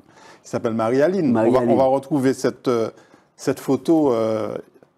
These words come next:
Speaker 1: particulièrement, euh, importante dans votre vie, la photo du, la photo du mariage.
Speaker 2: Oui. Euh, c'est une photo qui est importante. D'ailleurs, quand on vient chez moi, moi, c'est la première photo qu'on voit,
Speaker 1: Mhm.
Speaker 2: c'est ça. Parce qu'en fait, euh, tout coureur de jupons que j'étais, je,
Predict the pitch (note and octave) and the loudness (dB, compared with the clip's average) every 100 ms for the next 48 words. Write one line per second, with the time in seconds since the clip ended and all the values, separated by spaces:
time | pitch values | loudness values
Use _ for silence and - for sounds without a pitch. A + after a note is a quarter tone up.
0 | - - - _ _ _ _ - A#2 - | -20 -20 -20 _ _ _ _ -2 -2 -2
1 | - C3 C3+ C3+ B2+ A#2+ A#2 G#2 G2+ - | -6 0 0 2 0 0 0 -2 -6 -6
2 | B2 D3+ B2 C#3 C#3 C3 A#2+ A#2+ D3 C#3+ | -4 -2 -2 -2 0 0 -2 -2 -2 0
3 | E3+ A#2+ B2 B2 C3 A#2 A2+ G#2+ - A2 | -2 -2 -4 -2 -2 -2 -4 -4 -6 -6
4 | - A#2+ B2 B2 A2+ A#2+ D3+ C3+ G2+ - | -6 -4 -2 0 0 0 0 0 -4 -14
5 | - A#2+ A#2+ G2+ - _ - _ - B2+ | -4 0 2 0 -6 _ -20 _ -4 0
6 | A#2+ A#2 A2+ B2+ - D3+ F#3 F3+ F3 C#3 | 2 2 2 -2 -4 -2 -2 -2 0 0
7 | C3+ - A#2+ A#2+ A2+ A2+ A2 B2+ A#2+ - | -2 -2 -2 -2 -2 -4 -4 -6 -6 -8
8 | A#2 A#2 B2+ B2+ A2 G#2 A#2 G#2 G#2 G#2 | 0 2 2 0 -2 -4 -4 -2 -2 -2
9 | G#2 G2+ G#2+ G2 G2 A2 A#2 G#2+ G#2+ G#2+ | -2 0 -2 -2 -4 -2 -2 -4 -6 -6
10 | G#2 G2+ G2+ G#2 G2+ - G#2 G2 G2 G#2+ | -6 -4 -4 -4 -6 -6 -8 -6 -6 -8
11 | A2 - - _ _ _ _ _ - G#2+ | -10 -10 -12 _ _ _ _ _ -6 -4
12 | - A2+ G#2+ D#3+ E3 - G#2 G2+ G2 G2 | -2 -2 0 -4 -2 -2 -2 0 -2 -4
13 | F#2 - - E3+ D#3 A#2 A#2+ A2+ G2+ G2+ | -8 -8 -4 -2 0 0 2 0 -2 -6
14 | G#2+ G#2 G2 F#2+ C#3 A#2 A2+ G#2+ | -6 -6 -8 -4 -4 -2 -2 -2